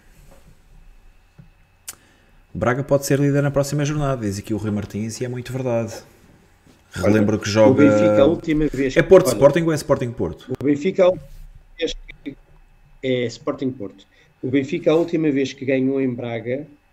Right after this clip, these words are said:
Speaker 2: foi em dois mil e vinte e um. Ok? Mas ahm, nos últimos jogos, eh, fomos el-, perdemos a,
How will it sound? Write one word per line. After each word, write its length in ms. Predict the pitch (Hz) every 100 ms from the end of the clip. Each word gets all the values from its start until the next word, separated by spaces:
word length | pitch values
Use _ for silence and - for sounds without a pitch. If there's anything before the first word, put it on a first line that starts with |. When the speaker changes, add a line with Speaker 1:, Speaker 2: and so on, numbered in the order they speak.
| _
Speaker 2:
foi 260 | _ 147 139
em 120 | 135
dois 220 | 135 127
mil 220 | 135 143
e 100 | 139
vinte 340 | 127 143 143 127
e 60 |
um. 180 | 123 139 - - _ _ _ _ _ _ _ _ _ _ _ _ _ _ _ _ _ _ _
Ok? 480 | 101 - 120 156 - _ _ _ _ _ _ _ _
Mas 720 | 120 143 139 113 - - - _ _ _ _ _
ahm, 1300 | 117 127 127 123 127 127 127 127 127 127 127 127 131 139 - _ _ _ _ _ _ _ _ _ _ _ _ _ _ _ _ _ _ _
nos 220 | 135 127
últimos 300 | 151 143 147
jogos, 640 | 123 139 156 156 - - - _ - _ _ _ -
eh, 120 | 123 127
fomos 320 | - 143 131
el-, 220 | 143 151 - -
perdemos 480 | - 131 143 135 123
a, 400 | 131 123 123 127